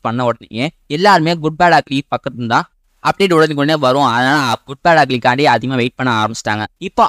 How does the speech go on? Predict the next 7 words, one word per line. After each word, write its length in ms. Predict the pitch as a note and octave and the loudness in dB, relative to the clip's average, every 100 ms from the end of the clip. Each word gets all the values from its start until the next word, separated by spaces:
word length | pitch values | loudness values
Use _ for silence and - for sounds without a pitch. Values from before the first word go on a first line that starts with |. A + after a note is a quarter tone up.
| C#3+ | 2
ஆட்டோமேட்டிக்கா 560 | G3 A#3 F#3+ D3 A#2+ B2+ E3+ _ D3+ | 2 0 -2 0 2 2 0 _ -2
விடாமுயற்சி 420 | F3 G3+ E3+ - | 0 2 0 -2
படத்தோட 360 | C3+ C#3 B2+ C3+ D3 | -4 -2 0 0 0
ஹைப்புங்கிறது 500 | C3 - C#3 A2+ C#3 | -4 -2 -4 -4 -4
குறைய 200 | A#2 A#2 A#2+ | -2 -2 -2
ஆரம்பிக்கும். 360 | A2+ G#2 A2+ - | -4 -6 -12 -16
So 60 | - | -4